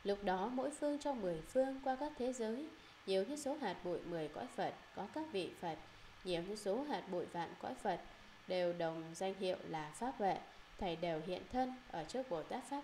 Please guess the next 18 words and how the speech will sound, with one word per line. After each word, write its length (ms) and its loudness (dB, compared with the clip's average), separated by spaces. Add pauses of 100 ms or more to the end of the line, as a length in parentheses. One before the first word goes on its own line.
Huệ 180 0 (140)
nói 180 -4
như 240 -2
vậy. 240 0 (800)
Lành 180 -2 (100)
thay, 300 4
lành 180 -4 (100)
thay 260 0
Pháp 260 -4
Huệ, 200 2 (340)
ông 160 4
hôm 240 2
nay 280 0
nói 280 -2
Pháp 220 -2
này, 220 0 (320)
chúng 200 0
ta 140 2